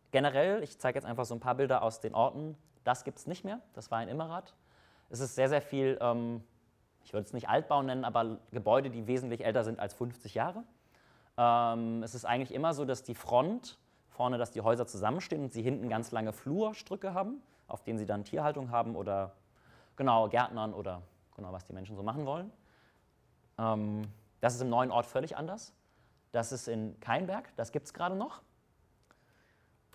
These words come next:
Äh, das ist in Kuckum. Da bin ich früher immer in den Bus eingestiegen, wenn ich zur Grundschule fahren musste.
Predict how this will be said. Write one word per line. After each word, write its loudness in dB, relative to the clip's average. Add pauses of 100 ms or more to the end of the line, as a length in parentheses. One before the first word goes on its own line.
(380)
Äh, 2
das 0
ist -12
in -2
Kuckum. 0 (1000)
Da 2
bin -2
ich -8
früher 0
immer 0
in -6
den -4
Bus -2
eingestiegen, -4
wenn -2
ich -8
zur -6
Grundschule -2
fahren 2
musste. -4